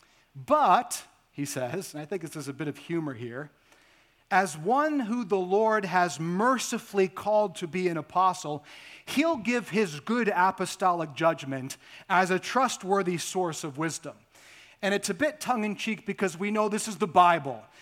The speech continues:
We know this is Holy Spirit-inspired scripture. So Paul is humble, but we know that this is a message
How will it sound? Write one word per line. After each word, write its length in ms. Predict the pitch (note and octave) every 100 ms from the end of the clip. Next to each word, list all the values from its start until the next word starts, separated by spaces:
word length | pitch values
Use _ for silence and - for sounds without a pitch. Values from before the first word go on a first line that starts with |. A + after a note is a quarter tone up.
| -
We 140 | - G#3
know 120 | A3+
this 200 | A#3+ A3+
is 120 | G#3+
Holy 300 | D3 A3+ A3+
Spirit-inspired 960 | G3+ - G#3 G3+ F#3 F3 - F#3 E3+ D#3+
scripture. 640 | - - F3+ - - G#2+ - - - -
So 500 | - G3+ F#3+ F#3+ F3+ -
Paul 340 | A#3 B3+ B3
is 100 | E3
humble, 400 | C#3+ A3 F#3+ E3
but 220 | C3+ E3+
we 160 | D#3 G#3+
know 400 | F#3+ F#3+ E3+ C3+
that 140 | D#3
this 180 | D#3 E3
is 120 | D#3
a 40 | D3
message 600 | E3+ D#3+ - C3 B2